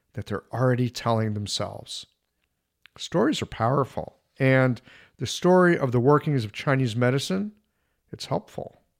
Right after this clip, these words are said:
It's helpful because it's connective. It sees relationships in the body-mind that you don't find in other places, and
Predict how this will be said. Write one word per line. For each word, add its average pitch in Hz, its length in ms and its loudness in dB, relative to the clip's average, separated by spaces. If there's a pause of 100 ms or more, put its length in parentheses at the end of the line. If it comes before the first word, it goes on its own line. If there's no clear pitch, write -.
(640)
It's - 180 -8
helpful 107 720 -2 (420)
because - 360 2
it's 110 120 -6
connective. - 840 -4 (720)
It - 160 -4
sees 208 400 0
relationships 135 840 0
in 123 180 -4
the 113 60 -4
body-mind 147 880 0 (400)
that - 180 -12
you 107 280 -4
don't 127 300 2
find 123 240 2
in 113 120 -2
other 104 240 -2
places, - 680 -6
and 143 380 2